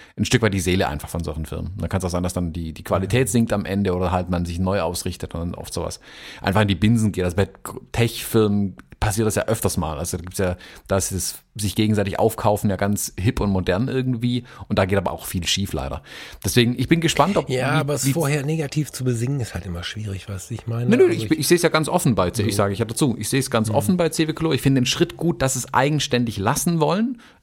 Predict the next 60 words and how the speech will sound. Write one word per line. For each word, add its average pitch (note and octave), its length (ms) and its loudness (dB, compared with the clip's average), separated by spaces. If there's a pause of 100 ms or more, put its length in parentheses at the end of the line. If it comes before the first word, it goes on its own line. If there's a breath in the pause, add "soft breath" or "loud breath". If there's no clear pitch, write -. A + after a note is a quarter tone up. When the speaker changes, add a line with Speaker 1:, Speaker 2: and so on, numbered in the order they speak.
(100)
Speaker 1:
Ähm, A2 420 0
nur B2 100 6
sollen C3 220 6
sie B2+ 60 2
dann A#2+ 100 4
halt A#2+ 100 2
auch B2 60 2
bei C#3+ 100 4
dem A#2+ 180 0
Plan A#2 280 4
tatsächlich A2 460 -2
bleiben, C3+ 440 2 (460 loud breath)
ähm, G#2 260 0
und G#2+ 120 -2
nicht G#2 160 -2
halt G2 140 0
die G2 60 -6
Fehler A2 260 0
machen, G#2 240 0
die G2 60 -4
viele G2+ 260 -2
andere A#2 260 2
machen, A2 380 0 (320 loud breath)
nach G#2 160 0
einem G#2+ 120 2
Vierteljahr G#2+ 440 2
schon G#2+ 140 0
sagen, G#2 260 2
„Oh, G#3+ 220 8
das C#3+ 100 2
ist C3 60 0
jetzt C3 160 0
alles B2 180 -2
gar A#2 140 2
nicht G#2+ 80 0
so, G2+ 100 -6
wie G2+ 60 -2
wir F#2 80 -2
uns F2+ 140 -2
das - 40 -4
vorgestellt F#2 460 -2
haben, F#2 140 2
wir F2+ 100 0
wollen F#2 200 2
alles E2+ 200 -6
ändern“, G#2 420 -2
weil G2+ 300 -2 (160)
dann A2 260 2 (440)
beschwört A2 560 0
man's G#2+ 100 -4
halt G#2+ 100 2
oft - 160 -6
darauf F#2+ 260 2
tatsächlich, F#2 380 -2
dass F2+ 180 -2
dann F2+ 220 -4
die F2+ 120 -2
Sachen F2 200 -4
schief G2 220 -6
gehen. E2 220 -8